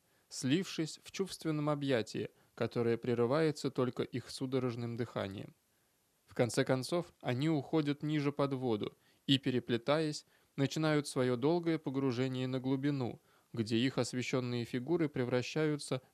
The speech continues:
в единую световую точку. Их последние вздохи поднимаются к поверхности кругом светящихся пузырьков. Второй акт описывает пробуждение световой массы, освобождение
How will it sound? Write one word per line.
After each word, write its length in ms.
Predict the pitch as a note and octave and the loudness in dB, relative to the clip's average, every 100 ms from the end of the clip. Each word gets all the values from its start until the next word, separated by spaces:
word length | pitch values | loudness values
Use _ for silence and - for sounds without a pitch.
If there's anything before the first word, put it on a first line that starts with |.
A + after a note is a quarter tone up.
| - | -6
в 40 | |
единую 560 | A#2 B2 B2+ F#3 F3 E3 | 0 0 2 0 0 -2
световую 640 | - A#2+ A#2 G#2+ A2 B2 | -4 -2 0 0 0 0
точку. 440 | A#2 F#2+ - - - _ _ _ _ _ _ - | -2 -2 -4 -18 -20 _ _ _ _ _ _ -2
Их 180 | A#2 - | 2 4
последние 560 | B2+ D3 C3+ B2 A#2+ | 4 4 0 0 -2
вздохи 540 | A#2 A2+ D3+ D#3+ C3+ - _ _ | -2 0 0 0 -4 -8 _ _
поднимаются 680 | B2+ C3+ D3+ F#3 F3 - | -2 0 -2 -2 -2 -4
к 80 | D3 | 0
поверхности 760 | B2 A#2 C#3+ - C#3 - C3+ B2+ - | 2 4 2 0 -6 -6 -6 -8 -2
кругом 460 | D3 E3 C#3+ C#3 | 0 2 2 0
светящихся 800 | - - B2 B2 A#2 - A#2+ B2 | -4 -6 -2 0 -2 -4 -8 -8
пузырьков. 680 | - A2+ A#2+ B2 - - - _ _ _ _ _ _ _ _ _ _ _ _ | -6 -4 -4 -6 -8 -8 -12 _ _ _ _ _ _ _ _ _ _ _ _
Второй 400 | - B2 A#2 A#2+ | 0 4 4 2
акт 380 | C3 E3 - - _ - | 0 -4 -6 -18 _ -4
описывает 600 | B2+ F3 F3 D#3 D3+ - | -2 0 -2 0 0 2
пробуждение 680 | D3 C#3+ C#3 D#3 F3 D3+ | 2 2 2 2 0 0
световой 480 | C#3 C#3 C3+ C#3 C#3+ | -2 -2 -2 0 0
массы, 580 | C#3+ C3+ A#2 - - - _ _ _ - | 0 -2 -4 -6 -10 -12 _ _ _ -2
освобождение 1000 | A#2+ C3 A#2 B2 A#2+ B2+ F3 D#3+ A2+ | -2 -2 0 0 0 -2 -2 -2 -4